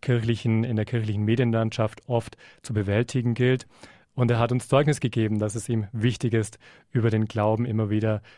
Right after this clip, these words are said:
zu berichten und dafür die Stimme zu erheben.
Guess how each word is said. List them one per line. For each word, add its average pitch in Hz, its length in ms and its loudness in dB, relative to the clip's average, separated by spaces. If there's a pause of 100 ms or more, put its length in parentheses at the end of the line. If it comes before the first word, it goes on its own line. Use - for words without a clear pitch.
zu 123 100 -8
berichten 110 420 -2
und 107 180 -2
dafür 104 380 -2
die 107 160 -6
Stimme 107 520 0
zu 131 160 -10
erheben. 113 440 -2